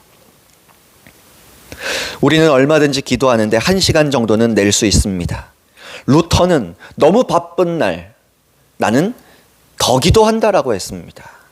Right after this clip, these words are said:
평소 두 시간, 세 시간 기도하던 걸 세 시간, 네 시간 기도한다고 했습니다. 기도가 왜 중요하냐면요, 깨어있기 위해 기도하잖아요.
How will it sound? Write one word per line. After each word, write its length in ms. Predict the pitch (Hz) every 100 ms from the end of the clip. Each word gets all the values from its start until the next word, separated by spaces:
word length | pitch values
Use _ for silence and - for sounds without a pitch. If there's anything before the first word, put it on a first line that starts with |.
| _ _ _ _ - -
평소 400 | - 180 165 156
두 160 | - 139
시간, 300 | 147 143 143
세 180 | - 160
시간 280 | 156 147
기도하던 520 | 143 135 131 127 120 113
걸 160 | 143
세 180 | - 156
시간, 360 | 147 151 135 101
네 140 | 113
시간 280 | 127 170 180
기도한다고 540 | 160 135 120 110 120
했습니다. 640 | 104 - 87 78 - - - _ _ _ _ _ _ _ - - - - - - - - - - - - - - -
기도가 340 | - 143 156 165
왜 200 | 120 135
중요하냐면요, 1080 | - 110 117 113 107 92 85 110 127 85 - _ _ _ _ _ _ _ _
깨어있기 760 | 214 220 233 220 202 - 180
위해 180 | 156 151
기도하잖아요. 1000 | 143 110 117 110 92 95 85 90 120 185